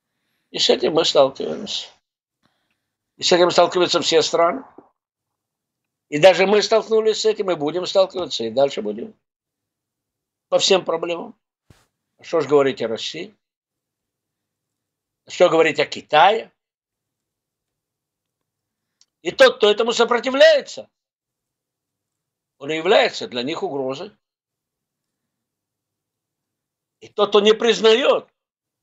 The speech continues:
это, и своим существованием доказывает, что не может Америка править миром и предписывать всем всё,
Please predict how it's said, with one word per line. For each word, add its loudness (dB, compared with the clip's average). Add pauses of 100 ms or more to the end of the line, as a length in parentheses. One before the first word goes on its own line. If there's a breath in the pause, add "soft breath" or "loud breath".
(120)
это, -10 (1500)
и -14
своим 2
существованием -2 (280)
доказывает, 2
что 0 (440)
не 0
может 2
Америка 0
править 0
миром -6
и -20
предписывать -8
всем -8
всё, 0